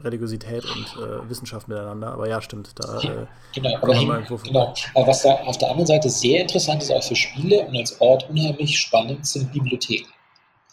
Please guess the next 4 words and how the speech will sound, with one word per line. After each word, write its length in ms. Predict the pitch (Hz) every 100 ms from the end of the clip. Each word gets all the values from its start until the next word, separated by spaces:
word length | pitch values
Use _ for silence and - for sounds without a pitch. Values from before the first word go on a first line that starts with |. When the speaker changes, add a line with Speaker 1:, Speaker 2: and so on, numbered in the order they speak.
| - - _ _ _ _ _ -
Speaker 2:
Bibliotheken 500 | 123 - 156 170 156
in 120 | 127
Spielen 520 | - - 151 180 185 - _ 123
haben, 460 | 135 131 135 131